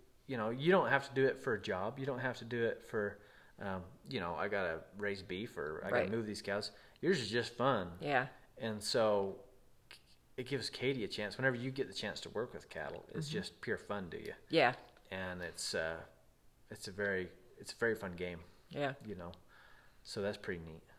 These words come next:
Speaker 1: That's pretty neat. So, you know, you're almost ready for the Hackamore.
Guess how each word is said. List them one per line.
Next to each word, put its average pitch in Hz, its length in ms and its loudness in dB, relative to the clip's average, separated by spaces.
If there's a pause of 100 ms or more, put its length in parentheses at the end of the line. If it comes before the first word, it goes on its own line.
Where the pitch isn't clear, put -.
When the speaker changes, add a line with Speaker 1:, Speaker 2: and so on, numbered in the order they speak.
(260)
Speaker 1:
That's - 140 -14
pretty 87 240 -6
neat. 82 160 -14
So, - 280 -8 (800)
you 143 80 0
know, 151 280 8 (1300)
you're 156 180 4
almost 180 240 4
ready 151 140 10
for 127 60 -2
the 113 80 2
Hackamore. 107 540 0